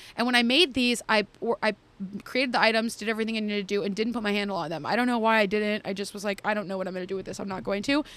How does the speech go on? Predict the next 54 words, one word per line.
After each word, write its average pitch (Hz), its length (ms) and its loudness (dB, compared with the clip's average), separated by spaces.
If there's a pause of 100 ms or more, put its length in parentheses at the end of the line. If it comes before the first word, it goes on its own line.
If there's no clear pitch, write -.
(200)
And 233 140 4
then 247 100 2
when 240 100 2
I, 220 200 8
when 226 180 2
this 214 160 -2
clicked - 360 -6
that 208 60 0
I 190 60 2
was 190 100 -2
like, 196 200 -2
"Oh, 208 100 4
that's 196 300 0
the 214 80 -6
name 196 120 -2
of 190 100 -6
my - 100 -8
podcast," 208 600 -2
I 220 80 2
already 226 180 2
had 208 180 0
the 196 60 -10
stuff 208 200 -2
designed 196 320 -2
with 196 160 -8
no 208 140 0
handle 202 360 -2
on 196 140 0
it, 196 160 0 (220)
so 247 160 6
it 220 40 4
would 208 120 0
just 208 180 -2
be 208 300 0
Saddle 196 320 0
Bunny 196 260 -2
and 190 140 -4
not 190 240 -2
connected 208 340 -4
to 214 60 -4
me. 196 260 -2
And 196 100 -6
I 196 40 -2
was 202 80 -6
like, 202 100 -6
"This 202 180 -10
must - 320 -4
be, 233 200 2
like, 202 220 2
meant 202 220 0
to 208 80 -6
be." 196 380 -2
Yeah. 208 280 -2 (420)
So, 226 360 2